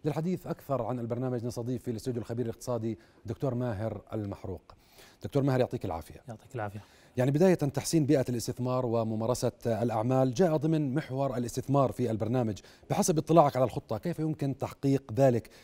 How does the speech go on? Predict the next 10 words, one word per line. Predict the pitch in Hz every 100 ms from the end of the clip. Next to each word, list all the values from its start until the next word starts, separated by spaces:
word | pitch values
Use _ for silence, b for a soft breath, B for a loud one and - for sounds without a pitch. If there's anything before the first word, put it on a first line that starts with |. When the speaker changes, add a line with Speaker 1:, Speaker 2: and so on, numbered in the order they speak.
| B B
Speaker 1:
في | 165 175 175 -
ظل | 131 185 175 -
المشاكل | 135 135 160 143
الكثيرة | 127 - - 143 117 101
التي | 104 98
تواجه | 110 113 101 107 - b b -
الاستثمار | 113 107 110 - 104 113 120 117
من | 110
تعدد | 110 120 120
المرجعيات؟ | 113 110 101 101 98